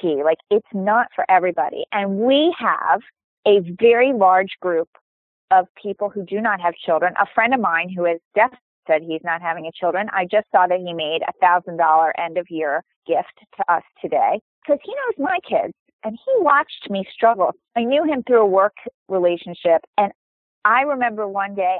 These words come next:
I just couldn't take it anymore. It was during Brooke's adoption, which was the two and a half year one. And I walked into a meeting with this guy and he took one look at me and I burst into tears. I mean, the poor man was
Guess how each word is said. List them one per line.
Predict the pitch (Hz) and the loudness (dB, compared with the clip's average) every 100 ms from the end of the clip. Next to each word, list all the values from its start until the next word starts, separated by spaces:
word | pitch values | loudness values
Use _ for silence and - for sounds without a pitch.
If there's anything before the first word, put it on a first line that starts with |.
| 180 | -8
I | 180 190 | -10 -4
just | 180 - | -4 -4
couldn't | - 185 180 | -4 -4 -4
take | 151 160 | -8 -4
it | 143 | -4
anymore. | 170 175 165 | -4 -2 0
It | 180 | 0
was | 175 | 0
during | 202 196 | 0 0
Brooke's | 185 185 - | 2 0 2
adoption, | 208 180 165 - 170 | 2 4 2 -2 -12
which | 175 - | -10 -8
was | 175 | -8
the | 170 - | -8 -6
two | 190 | -4
and | 190 | -2
a | 190 | -2
half | 175 175 - | 0 -2 -2
year | 170 | -2
one. | 165 165 - - - - | 0 -2 -4 -20 -20 -4
And | 196 | 0
I | 190 190 | 2 2
walked | 196 208 226 | 4 2 0
into | 226 214 220 | -6 -10 -10
a | |
meeting | 185 185 185 | -10 -8 -8
with | 185 - | -8 -6
this | 180 - | -8 0
guy | 160 151 165 - | 2 4 2 -2
and | 180 | -8
he | 190 190 | -8 -8
took | 208 - | -8 -6
one | 196 190 | -6 -4
look | 190 - | -6 -6
at | |
me | 185 175 165 | -8 -8 -6
and | 180 - | -6 -4
I | 202 214 | -4 -2
burst | 247 269 - | 0 0 -2
into | 247 190 - | -4 -4 -2
tears. | 233 175 175 - | 2 2 2 -2
I | |
mean, | 220 | -2
the | 233 | -4
poor | - 320 | 2 2
man | 277 247 190 | 4 4 2
was | 190 | -2